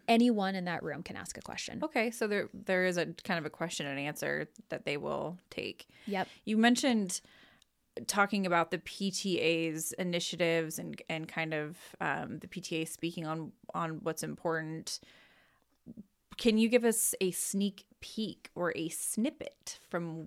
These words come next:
Speaker 2: what you will be addressing?
Speaker 1: Mm. Yeah, so one of the things that, you know, funding always comes up. And one of the things that I've really been thinking about is the,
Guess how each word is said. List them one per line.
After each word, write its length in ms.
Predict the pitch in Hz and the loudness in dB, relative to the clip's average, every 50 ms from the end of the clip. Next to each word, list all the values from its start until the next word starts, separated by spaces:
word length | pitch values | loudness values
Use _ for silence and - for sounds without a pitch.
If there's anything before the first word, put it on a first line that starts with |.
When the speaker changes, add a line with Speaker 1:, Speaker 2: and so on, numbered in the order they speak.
| 180 180 | -10 -6
Speaker 2:
what 600 | 180 165 170 170 165 - - - - - - - - | -2 2 4 4 4 4 2 -2 -6 -6 -6 -6 -6
you 340 | - 180 180 175 180 180 | -8 -6 -4 -2 -2 0
will 140 | 175 170 170 | 0 0 -2
be 160 | - 151 147 | -2 -2 -4
addressing? 680 | 147 - - 156 90 - - - - - - - - - - | -4 -2 -2 -2 -2 -4 -4 -8 -10 -10 -8 -8 -6 -6 -4
Speaker 1:
Mm. 960 | 208 208 214 214 208 208 202 196 190 185 185 180 180 185 - _ _ - - - - - - - - - | -4 -4 -2 -2 -2 -4 -4 -4 -4 -6 -6 -6 -6 -8 -10 _ _ -16 -16 -14 -16 -16 -16 -18 -8 0
Yeah, 260 | 240 240 240 214 - - | 4 4 4 4 4 2
so 240 | - - 269 254 233 | 2 4 6 6 6
one 240 | 214 214 233 247 | 6 4 2 2
of 80 | 277 311 | 2 2
the 100 | 320 339 | 2 0
things 420 | - - 226 214 208 214 202 - | 0 0 -2 -2 -2 -2 -4 -2
that, 420 | - 202 185 185 180 185 - - _ _ _ _ | 0 2 4 4 4 4 2 0 _ _ _ _
you 140 | - 247 240 | -2 0 2
know, 180 | 240 220 - - _ - | 2 0 0 -4 _ -14
funding 480 | - - - 226 220 214 202 190 180 180 - | -2 0 2 4 4 4 4 2 2 0 0
always 320 | - 170 170 170 170 - | 0 0 0 0 -2 -2
comes 260 | - - - 165 - | -4 -6 -6 -4 -4
up. 220 | - - - - - - _ - _ _ - - - - - - - - _ _ - | -4 -4 -4 -6 -12 -20 _ -20 _ _ -18 -16 -16 -16 -18 -18 -20 -20 _ _ 0
And 380 | 226 214 208 202 202 208 202 - | 2 4 4 4 4 2 2 0
one 240 | - 196 208 214 | -2 -2 0 2
of 80 | 233 254 | 2 2
the 60 | 262 | 2
things 260 | 240 - 208 196 196 | 0 0 -2 -2 -2
that 100 | - 196 | 0 0
I've 200 | 196 190 185 185 | 0 0 0 0
really 380 | 180 185 190 196 196 208 214 220 | -2 -2 0 2 2 2 2 2
been 180 | 202 214 208 202 | 2 0 0 0
thinking 400 | - 202 190 180 196 190 185 190 | 0 -2 -2 -2 -4 -4 -4 -4
about 640 | 185 185 180 165 165 165 160 156 - - - - - _ - | -4 -4 -4 -2 -2 0 0 -2 -2 -4 -6 -10 -14 _ -2
is 520 | 214 196 196 196 196 196 190 185 185 - - 190 - | 0 2 2 4 2 2 2 0 -2 -6 -8 -6 -4
the, 680 | 208 196 196 190 190 185 185 185 185 190 190 190 196 | -2 -2 0 0 -2 -2 -2 0 0 0 0 0 0